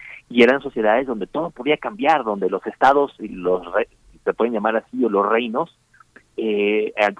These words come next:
con el paso de los años se iban reconfigurando, se iban conglomerando y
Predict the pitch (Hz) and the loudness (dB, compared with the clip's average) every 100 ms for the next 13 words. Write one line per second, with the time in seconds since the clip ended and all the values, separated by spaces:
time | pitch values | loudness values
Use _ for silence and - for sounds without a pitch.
0 | _ 107 107 123 147 165 135 110 120 147 | _ -2 0 -2 -2 -2 -2 0 -2 -4
1 | 143 117 143 151 - 98 - 95 92 135 | -4 -2 0 -2 -6 -12 -12 -8 0 0
2 | 147 131 - 120 120 120 110 104 - 101 | 0 -4 0 0 0 -4 -10 -14 -12 -10
3 | 98 98 98 110 131 131 117 113 | -2 2 2 2 2 4 4 2